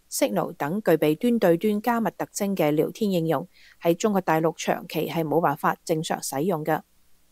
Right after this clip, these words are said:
河北、廣東等多地受訪者表示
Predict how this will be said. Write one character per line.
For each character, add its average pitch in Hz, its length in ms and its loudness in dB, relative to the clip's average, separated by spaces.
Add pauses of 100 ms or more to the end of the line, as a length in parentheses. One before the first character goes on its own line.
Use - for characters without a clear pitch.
(680)
河 - 260 -2
北、 208 120 6 (240)
廣 190 300 0
東 285 220 2 (100)
等 151 220 -6
多 202 200 6
地 147 220 0
受 147 180 -2
訪 175 200 -2
者 190 160 0
表 143 200 -2
示 175 360 -2